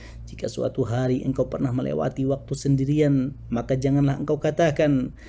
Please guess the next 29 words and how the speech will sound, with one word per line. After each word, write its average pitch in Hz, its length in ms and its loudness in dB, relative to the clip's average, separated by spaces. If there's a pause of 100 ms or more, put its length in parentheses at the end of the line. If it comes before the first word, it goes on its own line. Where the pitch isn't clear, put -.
(140)
'Saya - 240 -8
telah 123 240 0
melewatinya 123 640 2
sendiri,' 131 760 2
tetapi 123 400 -2
katakanlah, 143 640 0 (240)
'Ada 127 240 -4
pengawas 127 480 0
yang 120 160 2
mengawasiku.' 120 880 0 (320)
Jangan 160 320 4
pernah 147 240 2
menyangka 127 640 2 (240)
bahwa 117 240 2
Allah 147 320 2
lalai 170 400 4
darimu 151 400 4
meski 139 240 2
sesaat, 131 640 -2 (320)
dan 123 160 2
tidak 123 240 0
semua 127 400 2
yang 120 240 -2
tak 113 240 -4
terlihat 117 480 0
olehmu 123 640 2 (160)
berarti 117 400 2
Dia 113 240 2
tiada." 113 800 0